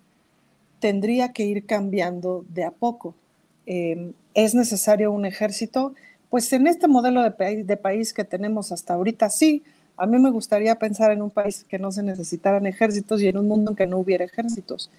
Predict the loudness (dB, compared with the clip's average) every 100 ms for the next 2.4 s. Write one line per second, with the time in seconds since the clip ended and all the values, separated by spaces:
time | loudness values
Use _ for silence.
0 | _ _ _ _ _ 4 4 4 0 2
1 | 2 2 4 2 2 -2 -2 -4 -8 -8
2 | -10 -10 -12 -16